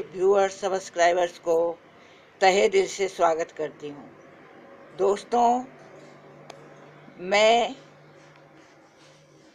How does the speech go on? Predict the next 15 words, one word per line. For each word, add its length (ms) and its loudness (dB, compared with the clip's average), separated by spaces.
एक 200 2
जगह 300 8
विजिट 440 0
करने 380 -2
गई 460 4
तो 240 -6
वहाँ 340 -6
ढेर 300 2
सारे 340 2
मुझे 300 -6
कैरोटन 680 -2
के 160 -4
प्लांट्स 500 -6
दिखाई 420 2
दिए 420 0